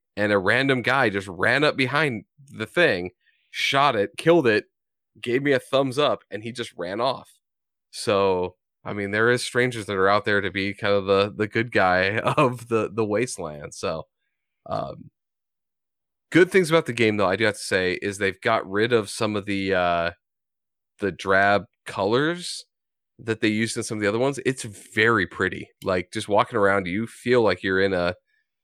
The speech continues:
you know, the Appalachian Mountains, as it, you know, kind of letting it overrun. Like, it's v-, it's a very beautiful,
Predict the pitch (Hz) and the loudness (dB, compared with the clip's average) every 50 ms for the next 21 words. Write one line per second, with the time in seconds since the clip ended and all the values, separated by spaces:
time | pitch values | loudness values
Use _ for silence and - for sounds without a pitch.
0 | _ _ _ _ - 90 90 90 90 90 92 92 90 - - - - - _ _ | _ _ _ _ -6 -4 -2 -2 0 0 -2 -2 -4 -6 -10 -18 -20 -20 _ _
1 | _ _ _ _ - 101 101 - - 101 104 - 104 101 98 98 101 98 - 104 | _ _ _ _ -4 -2 -2 0 0 -2 -4 -2 -2 0 2 2 2 0 0 -2
2 | 95 90 90 90 87 98 101 - 92 92 90 85 - - - - - - - _ | -2 -2 -2 -2 -2 -2 -2 -4 -6 -6 -8 -8 -6 -8 -8 -8 -10 -12 -18 _
3 | _ _ _ _ _ _ _ _ _ _ _ _ _ _ - 95 101 101 - 107 | _ _ _ _ _ _ _ _ _ _ _ _ _ _ -2 0 0 0 -2 -4
4 | 95 67 80 90 104 107 98 95 95 101 98 - 110 98 92 90 87 95 90 95 | -8 -8 -8 -4 -2 0 2 2 2 0 -2 -4 -4 -2 -2 -2 -4 -6 -4 0
5 | 101 101 98 98 98 95 92 - - - 98 101 95 90 90 92 95 98 92 85 | 0 2 2 2 0 0 0 -2 -2 0 0 0 0 0 0 0 2 2 2 0
6 | - - - - - 98 - - 131 139 - - 107 101 104 107 113 - _ _ | -2 -6 -8 -6 -6 -6 -2 0 0 0 0 -4 -10 -10 -12 -14 -16 -18 _ _
7 | - 143 139 - 151 110 98 104 110 107 107 101 95 87 - 95 98 113 117 117 | -2 -2 0 0 0 -2 0 0 2 2 2 2 0 -2 -4 -4 0 2 2 2
8 | - - 117 113 110 101 101 104 101 | 2 4 4 6 6 6 4 2 0